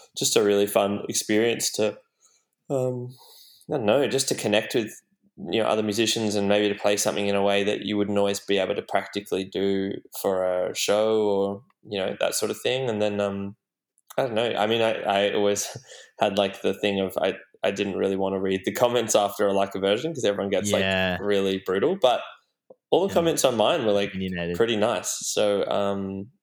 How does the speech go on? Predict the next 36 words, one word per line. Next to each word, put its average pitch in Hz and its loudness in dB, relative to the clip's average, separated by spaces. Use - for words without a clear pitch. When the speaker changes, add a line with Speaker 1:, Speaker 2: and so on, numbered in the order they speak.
Speaker 1:
'cause 117 4
I 107 4
actually 107 0
did 95 -2
one 95 0
time 92 -2
actually 98 -4
go 95 0
and 98 -4
look, 98 -4
and 104 -2
then 104 0
I - 0
was 101 -2
like, 101 0
"Wow, 170 0
that 120 0
was, 120 -6
uh, 98 0
Speaker 2:
<laughs> - -20
Speaker 1:
pretty - -6
kind." 104 -4
So 101 -2
I - -8
guess - -6
I - -2
appreciate - -4
that. 107 0
I 120 0
mean, 139 4
I 143 4
didn't 123 0
really 95 2
Speaker 2:
<laughs> - -14
Speaker 1:
think 95 -2
it - -10